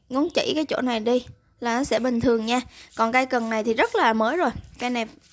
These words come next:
ngoài cái lỗi đó thì mới phải trên chín mươi phần trăm và rất là thẳng nha. Cây này rất là thẳng. Mọi người để em lấy, mọi người bốn trăm và bao ship cây này cho mọi người. Ba cây cần lóng ngắn. Tiếp theo là cây mã số ba.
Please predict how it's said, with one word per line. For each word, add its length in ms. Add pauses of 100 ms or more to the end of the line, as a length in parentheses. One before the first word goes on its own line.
(400)
ngoài 220
cái 120
lỗi 180
đó 160
thì 120
mới 300
phải 140
trên 220
chín 180
mươi 140
phần 180
trăm 180
và 100
rất 180
là 80
thẳng 300
nha. 180
Cây 120
này 140
rất 160
là 80
thẳng. 240 (960)
Mọi 140
người 160
để 120
em 160
lấy, 300 (180)
mọi 120
người 140
bốn 280
trăm 200
và 100
bao 140
ship 220
cây 100
này 180
cho 60
mọi 180
người. 200 (480)
Ba 140
cây 120
cần 160
lóng 220
ngắn. 220 (1000)
Tiếp 140
theo 160
là 120
cây 160
mã 160
số 160
ba. 300